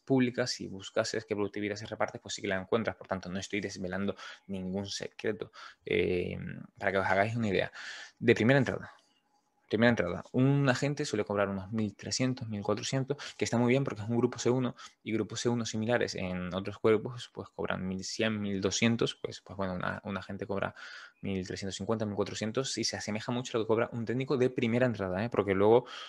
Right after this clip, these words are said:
esto enseguida cambia y, y sube después de un año, eh, te reclasifican. Em, los técnicos entran, pues, el primer sueldo, mm, con pella y productividad, pues, mil setecientos cincuenta, mil ochocientos.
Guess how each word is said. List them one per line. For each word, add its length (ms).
esto 300
enseguida 340
cambia 320
y, 240
y 60
sube 380
después 340
de 60
un 80
año, 380
eh, 160
te 120
reclasifican. 640
Em, 640
los 160
técnicos 340
entran, 380
pues, 540
el 120
primer 300
sueldo, 500
mm, 260
con 320
pella 420
y 380
productividad, 500
pues, 480
mil 220
setecientos 400
cincuenta, 360
mil 160
ochocientos. 600